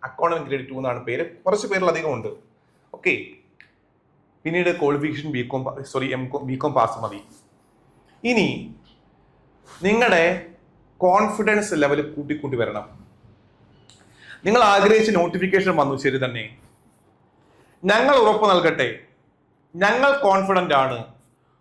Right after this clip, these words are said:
ഒരു ചെറിയ ഫീസ് മാത്രം നിങ്ങൾ നൽകി മാസ്റ്റർ കെ അക്കൗണ്ട് ജോയിൻ ചെയ്യുക. ഒരുപാട് താമസമൊന്നുമില്ല. ഈ മാസം ഇരുപത്തിരണ്ടിന് തന്നെ ഞങ്ങൾ കോഴ്സ് ആരംഭിക്കാൻ വേണ്ടി പോവാണ്. കേരളത്തിൽ ഒരൊറ്റ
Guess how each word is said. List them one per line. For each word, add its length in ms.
ഒരു 240
ചെറിയ 480
ഫീസ് 300
മാത്രം 600
നിങ്ങൾ 300
നൽകി 680
മാസ്റ്റർ 400
കെ 120
അക്കൗണ്ട് 320
ജോയിൻ 220
ചെയ്യുക. 560
ഒരുപാട് 300
താമസമൊന്നുമില്ല. 960
ഈ 100
മാസം 380
ഇരുപത്തിരണ്ടിന് 720
തന്നെ 100
ഞങ്ങൾ 200
കോഴ്സ് 280
ആരംഭിക്കാൻ 360
വേണ്ടി 160
പോവാണ്. 480
കേരളത്തിൽ 480
ഒരൊറ്റ 500